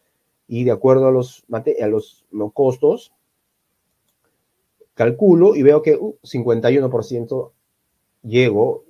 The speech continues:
sobrepaso el cincuenta por ciento cuanto mínimo que me exige, ¿no?, de materiales no originarios, o sea, de valor de contenido regional.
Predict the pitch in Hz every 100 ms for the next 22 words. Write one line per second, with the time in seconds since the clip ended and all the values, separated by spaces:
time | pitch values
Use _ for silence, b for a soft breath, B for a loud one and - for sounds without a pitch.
0 | - - 92 92 92 110 101 - 139 107
1 | 90 87 90 85 127 113 107 - 101 113
2 | 110 - 98 95 95 104 120 113 110 98
3 | 87 82 - 98 82 80 135 - _ _
4 | - 101 107 135 87 87 95 101 101 107
5 | - 90 90 92 - 78 78 76 - -
6 | 123 113 98 95 139 131 117 98 90 87
7 | 90 101 90 76 80 82 -